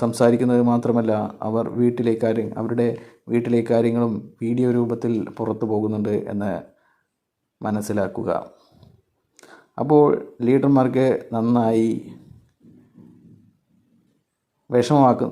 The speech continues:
വിഷമമുണ്ടാക്കുന്നുണ്ട് ഇത്തരം പ്രവൃത്തികൾ എന്ന് തന്നെയാണ് ഇതിൽ നിന്ന് മനസ്സിലാവുന്നത്. അപ്പോൾ ലീഡർമാരുടെ അവസാനം അടുത്തു എന്നാണ് ചില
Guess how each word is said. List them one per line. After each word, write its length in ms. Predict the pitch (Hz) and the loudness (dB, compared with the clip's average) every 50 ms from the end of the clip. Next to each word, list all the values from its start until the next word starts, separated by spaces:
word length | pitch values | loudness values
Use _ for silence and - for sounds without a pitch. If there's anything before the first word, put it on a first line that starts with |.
| - | -2
വിഷമമുണ്ടാക്കുന്നുണ്ട് 840 | 123 120 - 147 135 131 120 123 117 120 123 123 120 113 113 113 113 113 107 - - 120 | -4 -2 0 0 2 4 4 4 4 4 2 0 0 0 0 0 0 0 -2 -4 -6 -8
ഇത്തരം 260 | - 120 117 117 117 104 | -4 -2 0 0 0 -2
പ്രവൃത്തികൾ 460 | 113 110 113 110 - 127 110 110 107 110 - 104 | 0 0 0 0 0 0 0 0 0 -2 -2 -2
എന്ന് 140 | 113 110 113 113 | -2 -2 -2 -2
തന്നെയാണ് 460 | 120 113 113 110 107 107 104 104 110 107 - - | -2 -2 -2 -2 -2 -2 -2 -2 -4 -4 -6 -6
ഇതിൽ 140 | 107 117 107 101 | -4 -4 -2 -2
നിന്ന് 180 | 101 101 104 104 101 - - | -2 -2 -2 -2 -4 -4 -6
മനസ്സിലാവുന്നത്. 680 | 104 104 104 - 110 107 107 107 107 107 107 104 117 143 156 151 - - - _ _ _ _ _ _ _ - | -6 -8 -8 -6 -4 -2 -2 -2 -2 -4 -4 -2 -2 -2 -2 -4 -8 -16 -20 _ _ _ _ _ _ _ -6
അപ്പോൾ 220 | 104 95 101 98 90 82 85 - - - - _ _ _ _ | -2 0 0 0 0 -2 -4 -6 -12 -20 -20 _ _ _ _
ലീഡർമാരുടെ 560 | 113 110 - 110 110 104 107 104 107 110 107 101 - - - - - _ _ _ _ _ _ _ _ _ _ _ _ _ _ _ _ _ _ _ _ _ _ _ _ _ _ _ _ _ _ _ _ _ _ _ _ - 110 | -4 -4 -2 -2 -2 -2 0 0 0 0 0 0 -2 -4 -10 -16 -20 _ _ _ _ _ _ _ _ _ _ _ _ _ _ _ _ _ _ _ _ _ _ _ _ _ _ _ _ _ _ _ _ _ _ _ _ -4 0
അവസാനം 460 | 113 113 110 - 110 110 107 107 104 92 - - - 107 | 0 0 2 2 2 2 2 2 0 -2 -6 -8 -6 -4
അടുത്തു 280 | 113 110 113 - - 123 120 117 | -2 -2 -2 -2 0 0 0 2
എന്നാണ് 320 | 113 110 110 110 107 117 107 - - - - _ _ - | 0 0 -2 -2 -2 -4 -6 -8 -10 -14 -20 _ _ -6
ചില 140 | 117 110 | -2 0